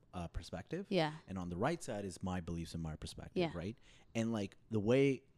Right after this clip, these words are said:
Speaker 1: I think, uh, people think about debates and arguments i-, in a way, like you said, it's like, "I gotta convince this guy that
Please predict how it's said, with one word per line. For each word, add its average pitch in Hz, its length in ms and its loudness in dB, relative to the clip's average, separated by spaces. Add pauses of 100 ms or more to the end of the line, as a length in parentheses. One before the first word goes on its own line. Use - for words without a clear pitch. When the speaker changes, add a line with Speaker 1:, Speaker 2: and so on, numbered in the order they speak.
Speaker 1:
I 110 80 2
think, 117 240 4 (580)
uh, 95 200 2 (140)
people 147 320 4
think 123 240 0
about 98 280 -2
debates 92 520 -2
and 87 200 -8
arguments 101 640 -4 (140)
i-, 95 120 -2 (220)
in 101 100 0
a 95 40 4
way, 95 220 4
like 92 200 2
you 87 60 -10
said, 110 160 4
it's 107 100 -2
like, 82 160 -4 (420)
"I 117 100 6
gotta 123 340 10
convince 110 380 2
this 92 120 -2
guy 95 200 4
that 87 240 0